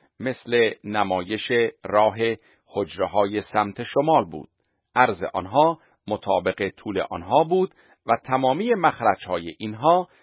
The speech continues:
مثل رسم آنها و درهای آنها. و مثل درهای حجره های سمت جنوب دری بر سر راه بود، یعنی بر راهی که راست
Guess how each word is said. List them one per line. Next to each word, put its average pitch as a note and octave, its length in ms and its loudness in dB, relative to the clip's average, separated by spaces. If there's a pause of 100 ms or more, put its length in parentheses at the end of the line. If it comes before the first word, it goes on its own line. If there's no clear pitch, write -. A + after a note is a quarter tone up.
(200)
مثل B2+ 340 -4
رسم G#2+ 480 2 (100)
آنها C3 480 0 (100)
و A2+ 360 0
درهای G2 680 0
آنها. B2+ 400 -2 (920)
و C#3+ 140 4
مثل C#3 380 0
درهای A#2 580 4
حجره G2+ 440 -2
های G2+ 300 0
سمت G2+ 380 -4
جنوب B2 560 -4 (460)
دری F3+ 520 2
بر G2 220 2 (280)
سر F#2+ 300 0
راه B2+ 300 2
بود، E3 260 -2 (300)
یعنی G2+ 520 -2
بر F2 200 -4
راهی C3+ 360 -2
که D#3+ 420 -4
راست C#3 720 2